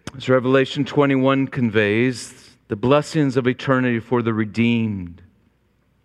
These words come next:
will be marked by God wi-, wiping away, quote, "every tear from their eyes, and death shall be no more,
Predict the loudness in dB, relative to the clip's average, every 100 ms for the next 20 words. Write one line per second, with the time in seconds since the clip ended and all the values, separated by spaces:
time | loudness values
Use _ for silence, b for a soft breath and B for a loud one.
0 | _ b b b b b b b -20 -2
1 | 2 4 4 2 2 0 4 2 2 2
2 | 0 0 -2 2 2 0 -2 2 2 0
3 | 0 0 0 -2 0 0 -2 0 0 0
4 | -2 0 2 2 2 0 -2 -4 0 0
5 | 0 -2 -2 0 -2 0 0 0 0 0